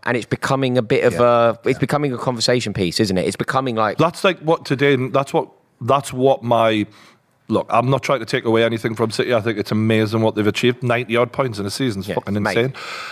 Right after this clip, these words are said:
Speaker 3: Um, I, I just mean, if I was to look for anything in the team to say maybe this is where they can improve, it would be that le-, like, level of characters in the team to stop them letting teams who aren't as good as
Speaker 2: Mm.
Speaker 3: them beat them when it matters. And that nearly did happen today, or ne-, they nearly dropped some points. They didn't,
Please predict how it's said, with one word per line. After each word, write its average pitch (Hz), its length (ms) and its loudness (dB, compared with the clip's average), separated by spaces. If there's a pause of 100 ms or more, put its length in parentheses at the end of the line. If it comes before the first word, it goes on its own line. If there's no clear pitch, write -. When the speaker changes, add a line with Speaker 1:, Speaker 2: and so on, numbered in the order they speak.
(120)
Speaker 3:
Um, 113 460 2 (320)
I, 110 100 0
I 117 40 0
just 117 220 -2
mean, 135 220 2
if 123 160 0
I 131 40 4
was 131 340 2
to 123 380 4
look 120 200 2
for 117 100 0
anything 120 480 0
in 104 100 2
the 101 80 0
team 107 280 2
to - 60 -8
say 110 180 2
maybe 113 300 2
this 113 220 0
is 107 80 -4
where 110 120 2
they 107 140 0
can 101 120 -4
improve, 127 540 0
it 110 160 0
would 131 240 2
be 147 200 2
that 120 200 2
le-, 120 200 0
like, 117 380 -2
level 113 300 2
of - 200 -4
characters 123 580 0
in 127 80 -2
the 123 80 -2
team 131 280 0
to 110 60 -6
stop - 520 -2 (580)
them 110 600 0
letting 143 440 0
teams 143 240 -2
who 113 140 0
aren't 160 280 2
as 135 100 -4
good 104 160 -4
as 101 100 -6
Speaker 2:
Mm. 92 60 -4
Speaker 3:
them 107 340 0 (200)
beat 147 160 2
them 123 180 0
when 117 120 0
it 113 80 -4
matters. 113 360 -2
And 117 100 -2
that 160 140 -2
nearly 151 360 2
did 147 220 0
happen 139 280 -2
today, 104 260 -2
or 117 160 4
ne-, 131 180 -2
they 127 160 0
nearly 139 300 2
dropped 123 240 -2
some 110 140 -4
points. 98 240 -2
They 117 80 -2
didn't, 127 400 -2